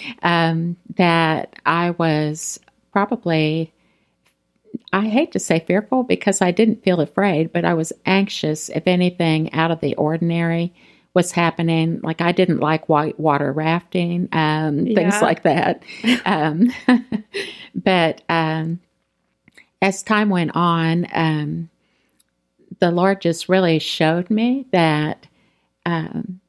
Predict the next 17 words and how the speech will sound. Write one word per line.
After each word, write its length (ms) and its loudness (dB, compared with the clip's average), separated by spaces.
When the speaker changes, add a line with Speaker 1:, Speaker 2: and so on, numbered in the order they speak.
Speaker 1:
how 140 0
much 320 -2
faith 300 2
I 180 0
had. 640 0
And 580 0
I 440 2
learned 580 0
over 300 2
a 60 2
period 400 0
of 120 -4
time 480 0
that 640 0
it 200 -2
not 240 0
only 580 0